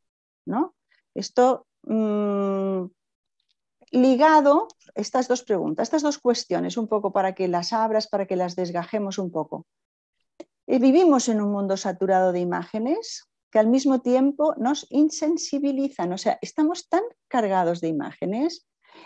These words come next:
de estímulos, que al mismo tiempo, digamos, atrofian esa sensibilidad, esa posibilidad de discriminación fina, ¿no?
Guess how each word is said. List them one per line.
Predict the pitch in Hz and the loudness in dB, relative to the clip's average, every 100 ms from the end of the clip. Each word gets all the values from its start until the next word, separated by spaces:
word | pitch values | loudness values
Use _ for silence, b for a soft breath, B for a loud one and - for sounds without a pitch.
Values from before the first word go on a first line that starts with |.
| B - | B -6
de | 196 | -4
estímulos, | 196 - - 190 170 165 180 269 392 - _ _ | -2 -4 -2 0 2 2 2 0 -4 -14 _ _
que | 214 | -2
al | |
mismo | 240 269 294 | -2 0 -2
tiempo, | 277 269 294 302 - _ _ 320 - _ _ | 0 -2 0 -4 -4 _ _ -20 -20 _ _
digamos, | 214 233 226 240 240 | -6 -2 -2 -2 -6
atrofian | - 208 233 220 202 185 | -6 2 2 2 -2 -2
esa | 202 214 | -6 -8
sensibilidad, | 202 202 - 185 185 185 185 190 | -6 -6 -4 -2 0 2 2 0
esa | 190 208 | -6 -8
posibilidad | 196 - 180 185 180 180 190 - b | -8 -6 -4 0 0 0 -2 -6 b
de | 196 196 | -2 0
discriminación | 196 - 208 180 175 175 202 185 | 0 0 -2 0 0 -2 -2 -4
fina, | - 190 160 156 | -4 -2 0 -2
¿no? | - - 370 | -4 -6 -6